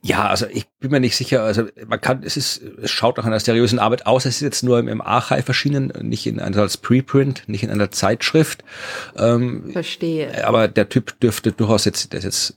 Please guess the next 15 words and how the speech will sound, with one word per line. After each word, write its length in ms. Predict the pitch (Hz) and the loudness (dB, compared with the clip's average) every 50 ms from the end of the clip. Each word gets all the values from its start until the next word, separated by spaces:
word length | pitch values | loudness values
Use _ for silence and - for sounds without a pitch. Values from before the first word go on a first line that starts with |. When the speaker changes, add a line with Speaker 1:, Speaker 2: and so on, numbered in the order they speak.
| - - | -12 -12
Speaker 1:
kein, 220 | - - 98 95 - - - _ _ _ _ - | -8 -6 -6 -6 -8 -10 -20 _ _ _ _ -14
kein 160 | - - 92 85 | -10 -10 -8 -8
Freak 380 | - - - 104 120 - - | -6 0 2 2 2 2 0
oder 140 | 95 - 85 | -2 -2 -2
nicht 140 | 82 85 - | -4 -6 -8
freakiger 460 | - - 98 - - 101 - 92 85 | -8 -8 -6 -4 -4 -4 -2 -2 -4
als 260 | 85 104 - - - - - | -2 -2 -2 -2 -4 -2 -2
andere 300 | 117 113 113 127 120 123 | -2 0 2 2 2 4
Leute, 260 | 113 117 117 110 - | 4 4 2 2 2
die 80 | - 110 | 2 2
sich 180 | - - 110 | 2 2 0
mit 120 | - - - | 0 -2 -2
sowas 280 | - 107 151 143 - | 0 2 2 2 2
beschäftigen. 600 | - - - - 151 143 - - 165 151 147 139 - - - - - 151 139 | 2 2 2 2 2 0 2 2 2 2 2 0 -4 -8 -10 -8 -6 -2 2
Aber 200 | - 120 123 - | 4 4 4 4